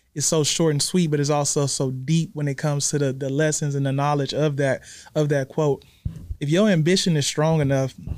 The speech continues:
no matter what's in front of you, no matter what barriers are standing in front of, like, where you wanna go, your ambition can get you through all of that.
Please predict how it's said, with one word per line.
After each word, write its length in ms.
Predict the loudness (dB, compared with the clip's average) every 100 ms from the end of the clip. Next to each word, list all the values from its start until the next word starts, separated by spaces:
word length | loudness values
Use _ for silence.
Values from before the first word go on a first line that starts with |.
| -6 0
no 80 |
matter 260 | 2 4 2
what's 280 | 2 2 0
in 80 | -2
front 240 | 0 0
of 60 | 2
you, 260 | 2 2
no 80 | 0
matter 280 | 0 2 0
what 380 | 0 2 0 2
barriers 640 | 0 2 0 0 0 -2
are 100 | -4
standing 360 | -2 -2 0 -2
in 60 |
front 240 | -2 0 2
of, 120 | 2
like, 220 | 0 -2
where 220 | -2 0
you 160 | 2 2
wanna 200 | 0 0
go, 280 | 0 0 -2 -8 _ _ -2
your 160 | 2 2
ambition 360 | 2 2 0
can 100 | -2
get 220 | -2 -2 -4
you 60 |
through 240 | -2 0 2
all 180 | 2 2
of 60 |
that. 240 | 0 -2